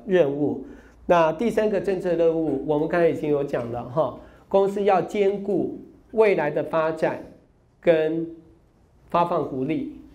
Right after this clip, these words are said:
哦，因为发放股利的话，可以带来股价比较稳定跟比较好看的股价，就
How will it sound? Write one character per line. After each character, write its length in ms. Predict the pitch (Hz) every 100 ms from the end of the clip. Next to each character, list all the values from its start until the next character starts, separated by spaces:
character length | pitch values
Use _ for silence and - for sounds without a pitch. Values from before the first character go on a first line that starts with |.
| -
哦， 360 | 165 165 123 -
因 140 | - 175
为 400 | 175 143 139 - -
发 140 | 196
放 200 | 202 180
股 100 | 151
利 140 | 160
的 140 | 156 147
话， 240 | 156 156
可 100 | 156
以 60 | 143
带 160 | 156
来 180 | 147 131
股 240 | 135 139 131
价 320 | 170 147 127 - - _ _
比 140 | -
较 480 | 147 175 143 131 - -
稳 300 | 151 127 131
定 340 | 180 147 120 -
跟 240 | - 160 160
比 140 | 139
较 460 | 131 156 139 127 127 - - - - -
好 320 | - - 160 143
看 240 | 226 202
的 80 | 165
股 180 | - 135
价， 240 | 160 139
就 180 | -